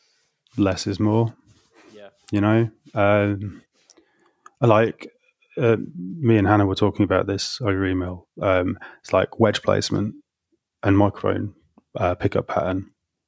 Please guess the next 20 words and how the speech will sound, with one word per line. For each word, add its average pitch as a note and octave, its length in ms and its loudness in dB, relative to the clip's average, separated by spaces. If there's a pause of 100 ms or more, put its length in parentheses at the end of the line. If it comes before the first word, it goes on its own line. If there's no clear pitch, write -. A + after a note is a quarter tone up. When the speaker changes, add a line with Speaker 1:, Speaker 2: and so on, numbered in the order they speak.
(380)
Speaker 1:
like, - 240 0
super, - 540 0
super G2 320 -4
important. F#2+ 560 -2
If - 260 -2
your A2 120 4
wedges G2+ 360 2
aren't F#2+ 220 -2
put F2+ 180 0
in F#2 80 0
the F#2 80 -4
right F#2+ 180 2
place G2 320 -6
so - 300 -2
that E2+ 160 -4
the G2 80 0
horns G2+ 320 2
are F#2 60 -6
pointing G2 260 2
at E2 120 -8